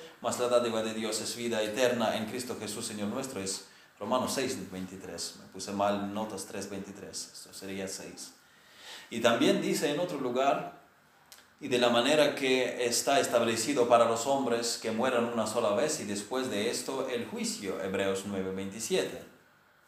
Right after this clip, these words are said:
Cristo murió por los pecadores. Nuestro pecado, el pecado de los, de cre-, de los creyentes en Jesucristo,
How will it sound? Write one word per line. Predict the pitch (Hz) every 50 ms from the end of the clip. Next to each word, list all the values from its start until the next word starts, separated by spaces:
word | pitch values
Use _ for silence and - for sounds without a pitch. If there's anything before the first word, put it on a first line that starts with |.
| - - - - - - - - - - - _ _ - - - - - _ _
Cristo | - 147 185 226 208 - - 180
murió | - 151 135 123 120 117 117 156 202 202 -
por | 113 104 95
los | 95 98 95 95 - -
pecadores. | - - 95 95 98 95 92 85 80 82 85 82 - - - - 104
Nuestro | 104 110 185 - - - -
pecado, | - - 113 101 - 101 98 101 101 104 104 156 185 185 - -
el | 127 113 107 107
pecado | 107 104 101 104 120 135 160 170 165 - 107
de | 104 98 101 101
los, | 98 107 135 151 151 - - 110
de | 110 107 107
cre-, | 101 104 95 92 - - 95 95 95 104
de | 101 107
los | 117 110 -
creyentes | - 123 113 117 147 185 190 - - 120 107 -
en | 110 104 104
Jesucristo, | 113 - - 220 - - 233 214 - - - - 135 180 196